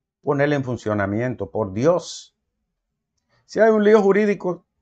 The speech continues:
que lleven a, a quien lleven a los tribunales, pero tienen que terminar eso. Eh, bueno,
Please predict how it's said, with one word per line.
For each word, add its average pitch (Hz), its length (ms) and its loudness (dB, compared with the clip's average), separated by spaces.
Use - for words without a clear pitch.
que 160 200 -6
lleven 196 420 6
a, 170 400 4
a 160 80 -2
quien 165 240 -6
lleven 190 240 0
a 160 80 2
los 156 140 -4
tribunales, 160 760 -6
pero 160 160 -10
tienen 170 200 -2
que 156 100 -4
terminar 135 420 -6
eso. - 180 -20
Eh, 143 760 0
bueno, 131 580 0